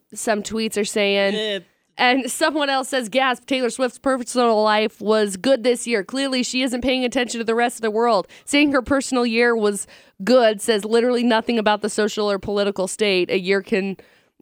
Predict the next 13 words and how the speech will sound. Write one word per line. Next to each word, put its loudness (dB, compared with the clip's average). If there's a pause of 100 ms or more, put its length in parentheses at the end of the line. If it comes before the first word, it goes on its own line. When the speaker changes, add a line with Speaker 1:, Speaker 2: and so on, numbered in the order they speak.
Speaker 1:
just" -4 (220)
Speaker 2:
That -2
criticism's -6
not -4
fair -4
because -6
she -6
doesn't -4
weigh -2
in -4
on -2
it, -6
so -4